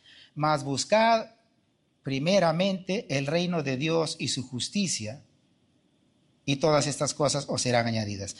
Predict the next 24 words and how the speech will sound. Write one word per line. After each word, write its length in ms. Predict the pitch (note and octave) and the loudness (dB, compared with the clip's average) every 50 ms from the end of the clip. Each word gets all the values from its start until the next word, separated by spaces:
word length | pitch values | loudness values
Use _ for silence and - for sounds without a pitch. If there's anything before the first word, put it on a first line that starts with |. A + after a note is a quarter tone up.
| - - - _ | -18 -20 -8 _
Buscad 560 | D3 D3 C#3+ - - G#3+ G#3 G#3 G3+ G3+ - | 2 2 2 4 4 6 6 6 6 4 2
primeramente, 840 | - E3 D#3+ D#3+ F#3+ G#3 G3 F3+ E3+ F3 F#3 F3 D3 - - A2+ - | 0 0 2 4 4 4 4 4 4 2 2 0 -2 -2 -6 -8 -6
primeramente, 840 | - - F3+ A3+ B3 C4+ C4 B3 A#3 B3+ B3+ G#3 D#3+ - - B2 B2+ | -2 2 6 6 8 8 8 8 8 6 6 4 4 2 2 2 4
lo 140 | C#3 C#3 - | 2 2 4
prioritario, 640 | F3 F3+ F3+ F3+ F3+ F3 F3+ A#3+ A#3+ A3 E3+ C#3+ C#3 | 4 6 6 6 4 4 6 6 6 6 6 4 2
lo 120 | C3+ C3 | 2 0
primero 380 | - D#3 E3+ G#3+ B3 A3+ G3+ - | 2 4 4 6 6 6 6 4
que 80 | F#3+ | 6
debemos 320 | F3+ F3+ F3+ F3+ E3+ E3 D#3 | 4 4 4 4 2 2 2
hacer, 420 | E3 D3+ F3+ E3+ C3+ A#2 G2+ - _ - - - - | 0 2 2 2 2 2 -2 -8 _ -20 -20 -20 -4
buscar 340 | - D#3+ C#3+ - G#3 G3+ F#3 | -2 -2 2 4 4 4 6
el 100 | F3 E3 | 4 4
reino 260 | E3 F3+ F3+ F3+ E3+ | 4 2 2 2 0
de 140 | D#3 D3 C#3+ | -2 -2 -2
Dios 220 | D3 D#3+ D#3 - C#3+ | -2 -2 -4 -4 -6
y 40 | |
su 140 | - - C#3 | -8 -10 -10
justicia. 520 | B2 C3 - - - B2+ - - A#2+ G#2+ - - _ _ _ _ _ - - - - - _ _ _ | -10 -10 -10 -8 -8 -8 -8 -8 -10 -14 -16 -20 _ _ _ _ _ -20 -20 -20 -20 -20 _ _ _
<clears throat> 1400 | - C#4+ E4 D4+ - - - C4 G#3+ D#3+ B2+ G2+ - - - - _ _ _ _ _ _ _ _ _ _ _ _ _ | 4 4 6 6 4 4 6 6 6 6 4 -2 -6 -12 -18 -20 _ _ _ _ _ _ _ _ _ _ _ _ _
Comer, 640 | - E3 D#3 F#3+ A#3+ B3 F#3 C#3 C3 - - - _ _ _ _ _ | 2 4 6 6 6 6 6 4 2 -2 -8 -16 _ _ _ _ _
como 200 | _ E3+ E3+ E3 | _ -2 0 4
leemos 280 | D#3+ F3 F3+ E3+ D#3 - | 4 4 4 4 2 0
acá, 260 | D#3 - E3+ D#3 C#3+ | 2 4 6 6 6
beber, 720 | B2 C#3+ C#3+ C#3 F#3 A3 G#3 D#3+ B2+ A#2+ - - - _ | 6 4 4 4 6 6 6 4 4 2 -4 -10 -18 _